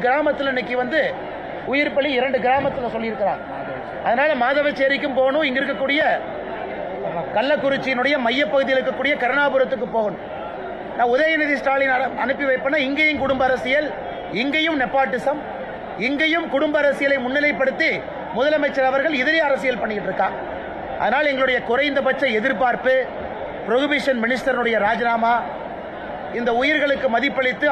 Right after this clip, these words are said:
ஆயிரம் டாஸ்மாக் கடைகளுடைய மூடல், புரோஹிபிஷன் பாலிசி, புது பாலிசியை கொண்டு வரணும். மிக முக்கியமாக முதலமைச்சர் இங்கே வந்து பார்க்கணும்.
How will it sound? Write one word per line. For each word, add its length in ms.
ஆயிரம் 400
டாஸ்மாக் 480
கடைகளுடைய 400
மூடல், 280
புரோஹிபிஷன் 580
பாலிசி, 340
புது 140
பாலிசியை 400
கொண்டு 240
வரணும். 320
மிக 240
முக்கியமாக 520
முதலமைச்சர் 520
இங்கே 180
வந்து 160
பார்க்கணும். 440